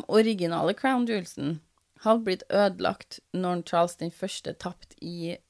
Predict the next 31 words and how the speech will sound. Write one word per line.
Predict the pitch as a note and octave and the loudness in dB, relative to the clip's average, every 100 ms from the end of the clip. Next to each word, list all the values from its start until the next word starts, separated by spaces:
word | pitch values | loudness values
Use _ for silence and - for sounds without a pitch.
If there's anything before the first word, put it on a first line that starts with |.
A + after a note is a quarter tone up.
| _ _ - | _ _ -20
seksten | - F3+ F3 - C3+ | -6 -6 -6 -8 -8
førtini. | - D3+ - - D#3+ _ _ _ _ _ _ _ - | -8 -10 -8 -10 -12 _ _ _ _ _ _ _ 0
Ifølge | A#3 A#3+ G3+ | 6 6 6
The | G3 | 2
Historic | G#3 - G3+ F3 | 2 4 4 4
Royal | G3 G3 E3+ | 4 6 6
Palace | - F3+ D3+ E3 - | 4 4 4 2 -2
hjemmeside | G#3 G3+ E3+ D3 D#3+ | 0 0 0 -2 -2
så | F#3 | -2
står | - F#3 | 0 2
det | D3+ | 2
at | D#3 - | 0 -8
Cromwell | - G3+ F3 D3+ D#3 F3 | 2 4 4 2 0 0
og | - | -4
følgerne | - F#3+ D#3 C#3+ | 0 2 2 2
hennes | B2 D3+ G3 - | 2 0 -2 -8
smelta | - G#3 G#3 G#3 E3 | -6 -2 -2 0 -2
ned | D#3 E3 F3+ A#3 - | 0 0 0 -2 -2
de | G#3+ | -2
her | G3+ F#3 E3+ F3 | 0 0 0 -2
crown | E3+ F3 E3+ | 0 0 0
jewelsen | E3+ D#3 - E3 A#3 | -2 -6 -6 -6 -6
og | - F3+ - - | -4 -2 -2 -2
ødela | F3 F3+ F3 - D#3 | 2 2 2 0 0
de | D3+ | 0
originalene | - D#3+ D#3+ D#3+ - - D3+ _ _ _ _ _ _ _ | -2 -4 -4 -6 -2 -2 -4 _ _ _ _ _ _ _
for | F3 | -4
å | E3+ | -2
bli | E3 | -4
kvitt | - G3 - - | -8 -8 -10 0
alle | - G3 F3 | 2 4 4